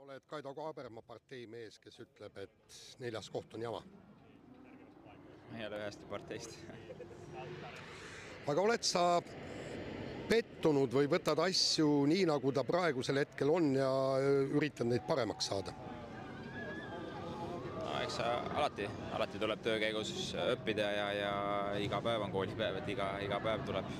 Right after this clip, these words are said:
Speaker 2: tuleb, äh, <clears throat> järeldusi teha ja, ja üritada areneda, et,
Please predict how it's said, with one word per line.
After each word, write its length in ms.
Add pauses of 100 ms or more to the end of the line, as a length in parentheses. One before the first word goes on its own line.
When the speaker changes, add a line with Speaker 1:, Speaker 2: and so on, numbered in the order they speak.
(840)
Speaker 2:
tuleb, 480
äh, 480
<clears throat> 300
järeldusi 420
teha 260
ja, 220
ja 240 (280)
üritada 440
areneda, 440
et, 240